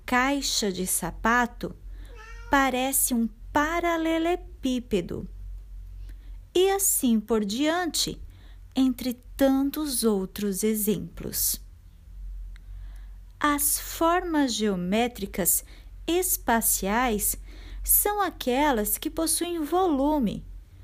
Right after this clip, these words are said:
diferente das figuras geométricas planas. As formas geométricas espaciais se dividem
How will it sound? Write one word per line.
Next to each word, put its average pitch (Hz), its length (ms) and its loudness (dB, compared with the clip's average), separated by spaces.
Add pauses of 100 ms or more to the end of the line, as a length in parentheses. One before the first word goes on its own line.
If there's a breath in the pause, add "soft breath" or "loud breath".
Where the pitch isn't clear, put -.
(320 soft breath)
diferente 220 840 0
das 208 260 2
figuras 208 640 0
geométricas 233 880 0 (220)
planas. 214 680 0 (1300 loud breath)
As 196 360 2
formas 262 640 2
geométricas 196 920 0 (120)
espaciais 220 1300 0 (480 loud breath)
se 359 320 2
dividem 247 720 0